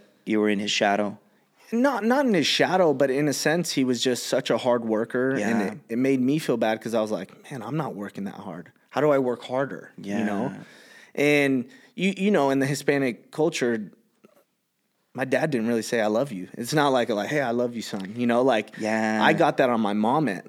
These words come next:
Speaker 2: on my mom's end, you know,
Speaker 1: Yeah.
Speaker 2: she's very loving and caring. And I, I love that, you know, but looking back on it, maybe when I was younger, I was like, "Man, my dad never told me I'm proud of you or I
Speaker 1: Yeah,
Speaker 2: love you."
Speaker 1: yeah.
Speaker 2: Looking back on it, I'm very grateful for the, the two aspects that I got in life
Speaker 1: Yeah.
Speaker 2: because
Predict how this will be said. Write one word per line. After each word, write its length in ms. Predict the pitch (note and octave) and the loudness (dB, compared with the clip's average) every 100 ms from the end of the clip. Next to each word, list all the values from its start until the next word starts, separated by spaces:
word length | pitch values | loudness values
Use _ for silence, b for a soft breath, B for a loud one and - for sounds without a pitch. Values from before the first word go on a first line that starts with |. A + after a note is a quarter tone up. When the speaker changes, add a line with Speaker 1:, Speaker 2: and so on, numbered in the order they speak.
| - | -4
Speaker 2:
on 140 | A#2+ | -2
my 100 | A2 | 0
mom's 400 | G#2 G#2+ C#3+ D3+ | 0 0 0 0
end, 200 | A2 F#2 | -2 -4
you 60 | G2+ | -4
know, 100 | G#2+ | 0
Speaker 1:
Yeah. 120 | G#2+ | 0
Speaker 2:
she's 140 | B2 A2+ | 0 0
very 180 | B2+ | 0
loving 420 | A#2 A2+ A#2 B2 A2+ | 2 2 2 0 -2
and 140 | G#2+ | -4
caring. 440 | - A2+ A2 A2+ | -4 -2 -2 -2
And 100 | A2 | -2
I, 100 | F#2+ - - | -4 -8 -2
I 100 | A#2 | 0
love 300 | A#2+ C3+ C3+ | 2 2 0
that, 180 | F2+ F#2+ | -4 -2
you 100 | A2+ | 0
know, 140 | A#2+ | 0
but 320 | A#2 A2 - b b b b b - | 0 -2 -4 b b b b b 0
looking 380 | E3+ E3+ D3 B2+ | 2 2 2 4
back 280 | C3+ F3+ | 2 2
on 140 | C3 B2 | 0 0
it, 80 | A#2 | 2
maybe 280 | C#3+ D#3+ D3+ | 2 2 2
when 160 | C3 | 2
I 60 | A2 | 0
was 140 | G#2+ | -2
younger, 220 | B2 B2+ | -4 -4
I 40 | G#2 | -6
was 120 | - | -10
like, 160 | - - | -18 -16
"Man, 280 | C3+ G#2 G#2+ | -14 -12 -14
my 140 | - - | -14 -12
dad 220 | G2+ A#2+ | -10 -8
never 260 | A2+ G#2+ | -8 -8
told 220 | G#2+ A#2 A2 | -10 -8 -6
me 100 | G#2+ | -6
I'm 120 | G#2 | -8
proud 280 | A#2+ B2 A#2+ | -6 -4 -2
of 60 | |
you 100 | G#2+ | 0
or 40 | G#2+ | 2
I 220 | G#2 G#2 | 2 2
Speaker 1:
Yeah, 60 | |
Speaker 2:
love 220 | A2 B2 B2 | 2 0 0
you." 120 | G2+ | -2
Speaker 1:
yeah. 400 | G#2 G#2 G2 A#2 - - | -2 -4 -4 -8 -12 0
Speaker 2:
Looking 300 | F#3 D3+ B2 | 2 2 2
back 280 | C3+ G3+ C#3+ | 4 4 2
on 140 | A#2 | 0
it, 320 | A#2 D#3 - _ _ - _ _ _ - | 0 -2 -8 _ _ -20 _ _ _ -2
I'm 220 | D#3 G3+ | 0 2
very 300 | C3+ C#3+ C#3 | 4 4 4
grateful 420 | C3 D3+ E3 C#3 | 2 0 2 0
for 220 | B2 B2 | 0 0
the, 240 | A#2 A2 G#2 | 2 0 2
the 140 | A#2+ | -2
two 240 | A#2 C#3+ A2 | 0 0 0
aspects 420 | G#2+ C#3 A2+ - | -2 -2 -4 -2
that 80 | G#2 | -2
I 80 | G#2+ | 0
got 240 | B2+ F3 | 2 4
in 140 | D#3+ | 2
life 200 | A2 A2+ | 0 -2
Speaker 1:
Yeah. 120 | - G#2+ | -4 -2
Speaker 2:
because 360 | A#2+ G#2 F#2+ | 0 -2 -6